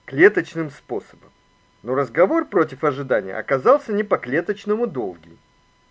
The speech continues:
От нечего делать я включил телевизор. Цветной телек с экраном двадцать семь дюймов по диагонали. Легонько нажимая на кнопки ручного управления, я переключал каналы,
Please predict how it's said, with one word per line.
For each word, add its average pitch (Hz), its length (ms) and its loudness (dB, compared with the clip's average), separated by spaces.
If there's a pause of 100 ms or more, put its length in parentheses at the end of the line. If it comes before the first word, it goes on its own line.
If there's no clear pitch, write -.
(720)
От - 180 -18
нечего 220 400 0
делать 170 380 2
я 120 200 4
включил 131 460 -6
телевизор. 110 600 -14 (580)
Цветной 233 380 0
телек 247 360 -4
с - 80 -10
экраном 165 480 0
двадцать 135 360 0
семь 120 200 -4
дюймов 185 400 -2
по 139 200 -2
диагонали. 123 600 -2 (920)
Легонько 180 440 2
нажимая 165 460 2
на 160 100 0
кнопки 175 400 -4
ручного 160 520 -2
управления, 175 680 0 (120)
я 196 160 2
переключал 165 600 -2
каналы, 123 480 -2